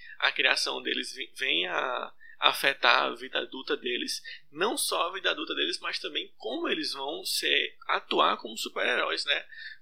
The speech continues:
Porque, é, não tão quebrados como a gente, como a gente vê em The Boys,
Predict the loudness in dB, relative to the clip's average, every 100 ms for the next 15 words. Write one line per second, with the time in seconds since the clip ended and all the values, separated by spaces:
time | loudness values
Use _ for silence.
0 | -12 -10 -2 2 4 2 -4 -10 -20 -20
1 | -20 0 4 6 4 0 -4 -8 -12 -18
2 | -20 -20 -20 -20 -20 -20 -8 0 0 2
3 | 0 0 4 6 6 6 6 6 0 -4
4 | -2 -2 -2 -6 -10 -4 -2 0 -2 -6
5 | -8 -4 2 2 2 2 2 0 -6